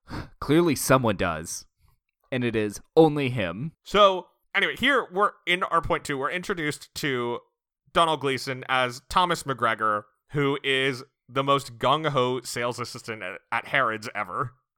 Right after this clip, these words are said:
Speaker 1: He is showing exactly how to clean everything, including using a toothbrush to clean a toilet, and he is about to take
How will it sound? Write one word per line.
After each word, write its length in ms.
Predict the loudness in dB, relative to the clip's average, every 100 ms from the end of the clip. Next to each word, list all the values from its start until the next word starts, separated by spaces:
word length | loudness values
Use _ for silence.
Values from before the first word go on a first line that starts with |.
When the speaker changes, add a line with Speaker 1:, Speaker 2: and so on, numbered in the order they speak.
| -16
Speaker 1:
He 380 | -2 0 2 0
is 260 | 2 0 0
showing 460 | 0 2 2 0 -4
exactly 640 | -8 0 0 0 -4 -2
how 160 | 0 -2
to 80 |
clean 340 | -4 -4 -4 -2
everything, 680 | -4 -4 -4 -2 -4 -4 -8
including 540 | -10 -2 0 2 -2
using 340 | -2 -2 -2 -4
a 60 |
toothbrush 640 | -6 -4 -4 0 0 0 -4
to 100 | -6
clean 240 | -2 -2
a 60 | -2
toilet, 480 | -2 0 0 -2 -2
and 240 | -2 -2
he 160 | -2 0
is 100 | 0
about 320 | 2 2 2
to 100 | -4
take 280 | -4 -4